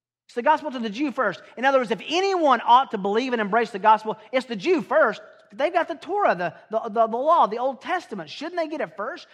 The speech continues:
Shouldn't they understand it? When he goes to Acts chapter seventeen and, and evangelizes, uh, pagans, notice he doesn't use much Old Testament scripture like he does in the synagogue.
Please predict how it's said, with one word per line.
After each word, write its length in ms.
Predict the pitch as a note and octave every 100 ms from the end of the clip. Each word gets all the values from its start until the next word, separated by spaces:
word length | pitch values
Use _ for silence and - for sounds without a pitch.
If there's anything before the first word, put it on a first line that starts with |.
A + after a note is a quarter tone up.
| _
Shouldn't 320 | - C4 D#4
they 160 | D#4 D4
understand 440 | A3+ F3+ A3 C4
it? 80 | C4+ - - -
When 120 | G3
he 60 | C4
goes 200 | D4 -
to 120 | G#3+
Acts 260 | B3 C4 -
chapter 280 | B3 A#3
seventeen 640 | G3 A#3+ A3 G#3 B3+ G3 - _ _
and, 160 | F3+ F3
and 160 | E3+
evangelizes, 800 | E3 F#3 G#3+ G3 G3+ F#3+ F3 E3 - _ _ _ -
uh, 140 | E3 D3+
pagans, 640 | - A#3+ C#4+ F#3+ B2+ B2+ _ _ _
notice 260 | G3 D#4+ D#4
he 80 | D4+
doesn't 320 | C#4 C4 G3
use 400 | F#3+ A#3 B3 G#3+ - - _ _ _ _ _ E3+
much 200 | A3 -
Old 200 | G3+ G#3
Testament 360 | G#3+ G#3 G3 D3+
scripture 400 | - F3+ - G#3+
like 200 | F3+ D3
he 60 |
does 300 | D3 D#3+ F#3
in 80 | F3+
the 60 | C#3
synagogue. 540 | - D#3 G3+ C4+ D4+